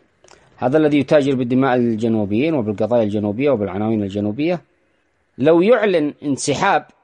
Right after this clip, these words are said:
المقاتلين الجنوبيين من الجنوب أو من جبهة الساحل وبقية الجبهات، كيف سيكون موقف الإمارة؟ بدل أن يفتش مؤخراتهم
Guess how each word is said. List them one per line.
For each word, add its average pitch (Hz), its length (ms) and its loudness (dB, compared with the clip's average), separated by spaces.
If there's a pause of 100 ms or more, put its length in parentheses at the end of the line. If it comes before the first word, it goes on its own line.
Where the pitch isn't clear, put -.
(560)
المقاتلين 131 540 0
الجنوبيين 135 540 2
من 123 80 2
الجنوب 110 360 -2 (1120)
أو 120 140 2
من 120 460 2
جبهة 117 280 0
الساحل 120 360 0
وبقية 170 400 0
الجبهات، 101 380 -4 (1040)
كيف 139 300 0
سيكون 135 480 0
موقف 127 380 -2
الإمارة؟ 107 440 -2
بدل 127 320 0
أن 139 140 0
يفتش 127 420 -4
مؤخراتهم 123 680 -6